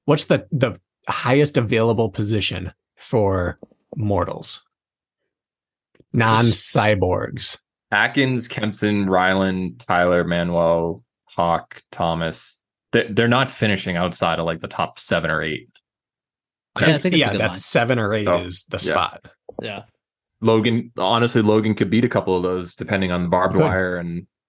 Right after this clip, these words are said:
Speaker 2: if it's, if the heavy carry doesn't mess him up, like,
Speaker 1: So,
Speaker 2: he could
Speaker 1: so
Speaker 2: sneak
Speaker 1: what,
Speaker 2: into
Speaker 1: what
Speaker 2: the top
Speaker 1: number are
Speaker 2: five.
Speaker 1: we putting it at for everyone out there?
Speaker 2: Eight.
Speaker 1: Eight?
Speaker 2: Yeah.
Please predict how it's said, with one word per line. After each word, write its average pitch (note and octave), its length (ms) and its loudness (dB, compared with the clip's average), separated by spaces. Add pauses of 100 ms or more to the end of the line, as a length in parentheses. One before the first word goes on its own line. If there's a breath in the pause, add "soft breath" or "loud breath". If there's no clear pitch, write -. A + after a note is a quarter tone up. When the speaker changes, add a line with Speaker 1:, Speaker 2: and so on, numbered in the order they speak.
Speaker 2:
if F2+ 220 -2
it's, - 300 -4
if F#2 140 -2
the F2+ 200 0
heavy F#2 220 0
carry F2+ 240 0
doesn't F2+ 240 -2
mess F2 200 -2
him F#2+ 100 -2
up, G2 280 -2
like, F2 280 -4
Speaker 1:
So, - 180 -6
Speaker 2:
he G2 100 -4
could - 140 -2
Speaker 1:
so D#3+ 80 2
Speaker 2:
sneak D3 60 6
Speaker 1:
what, D#3+ 100 4
Speaker 2:
into E3 100 2
Speaker 1:
what E3 60 4
Speaker 2:
the D#3+ 60 4
top D#3+ 40 4
Speaker 1:
number D#3+ 160 6
are D3+ 80 6
Speaker 2:
five. C3+ 60 4
Speaker 1:
we C3 80 4
putting B2+ 300 2
it G2 100 -2
at F2+ 220 -6
for B2+ 160 0
everyone C#3 320 4
out A2+ 200 2
there? F#2 180 -2
Speaker 2:
Eight. - 300 -10 (480)
Speaker 1:
Eight? A#2 320 -2 (520)
Speaker 2:
Yeah. - 120 -14